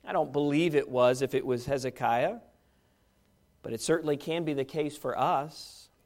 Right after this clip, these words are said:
This is one of the core reasons why God allows and often brings trouble into our lives, so that we would have a deep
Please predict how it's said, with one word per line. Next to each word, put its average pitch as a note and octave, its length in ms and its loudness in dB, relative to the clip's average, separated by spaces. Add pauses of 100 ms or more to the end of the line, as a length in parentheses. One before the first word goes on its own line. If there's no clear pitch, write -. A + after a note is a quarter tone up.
(1700)
This C#3+ 180 -6
is C#3+ 120 -2
one D3 220 4
of C#3+ 100 2
the C3 80 2
core G3 400 6
reasons D#3+ 520 0
why C3+ 180 2
God C#3+ 480 6
allows C#3+ 760 4 (600)
and C3 200 -4
often D#3+ 500 6
brings F3 560 0
trouble F3 600 -2
into E3 540 -2
our C#3 240 6
lives, C3 460 0 (180)
so - 140 0
that E3+ 200 2
we E3 140 2
would D#3+ 160 2
have C#3+ 300 0
a B2+ 100 0
deep D#3+ 560 -2